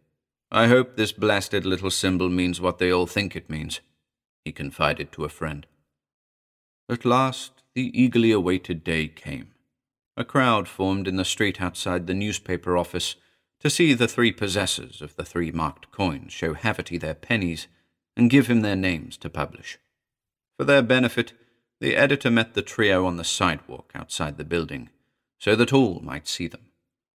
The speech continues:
The evening edition ran the three people's photographs with the name, address,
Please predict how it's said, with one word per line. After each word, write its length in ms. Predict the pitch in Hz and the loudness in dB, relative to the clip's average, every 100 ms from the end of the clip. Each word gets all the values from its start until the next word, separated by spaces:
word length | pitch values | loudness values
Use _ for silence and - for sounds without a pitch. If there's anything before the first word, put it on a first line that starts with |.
| _ _ _ _ | _ _ _ _
The 180 | 135 - | 0 2
evening 320 | 156 135 127 | 2 4 4
edition 520 | 113 101 98 92 95 92 _ _ _ | 4 0 -4 -4 -6 -8 _ _ _
ran 240 | 120 117 | 2 2
the 80 | 117 | 2
three 280 | 110 135 147 | 2 0 0
people's 420 | 139 123 120 107 | 0 0 0 -2
photographs 800 | - 107 98 87 92 87 - - - | 2 2 2 0 0 0 -6 -12 -8
with 140 | 101 | -4
the 60 | 104 | 2
name, 500 | 113 117 131 143 135 - | 4 2 0 -8 -6 -2
address, 440 | - 117 120 | 2 4 2